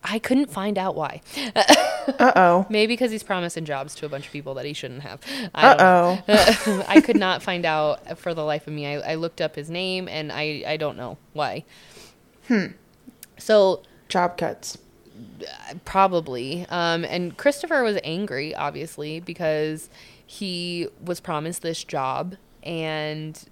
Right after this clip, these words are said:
Speaker 1: then it was taken away, and the new supervisor pretty much was like, "I'm not gonna take, I'm not gonna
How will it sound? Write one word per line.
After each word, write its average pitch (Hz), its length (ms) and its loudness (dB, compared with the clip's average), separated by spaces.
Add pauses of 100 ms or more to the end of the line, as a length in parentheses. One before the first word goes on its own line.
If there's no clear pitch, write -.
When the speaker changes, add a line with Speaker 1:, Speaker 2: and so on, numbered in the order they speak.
(120)
Speaker 1:
then 156 360 -4
it 113 140 -8
was 147 340 -6
taken 151 320 -8
away, 147 380 -6
and 156 160 -8
the 151 40 -8
new 156 180 -6
supervisor 143 840 -6 (1400)
pretty 254 220 2
much 214 180 0
was 175 100 -6
like, 160 140 -2
"I'm 156 80 -4
not 175 140 -6
gonna 127 240 -4 (180)
take, - 380 -6 (100)
I'm 175 140 -2
not 180 140 -4
gonna 151 320 -4